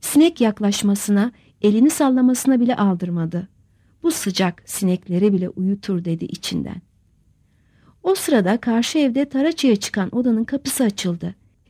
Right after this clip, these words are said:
Elinde başörtüsüyle Efi göründü. Entarisinin üst düğmesi açıktı.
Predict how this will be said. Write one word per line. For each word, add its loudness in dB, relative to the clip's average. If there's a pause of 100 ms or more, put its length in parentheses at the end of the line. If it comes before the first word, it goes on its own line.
(140)
Elinde 4
başörtüsüyle 0
Efi 2
göründü. -2 (460)
Entarisinin 4
üst -4
düğmesi 0
açıktı. -6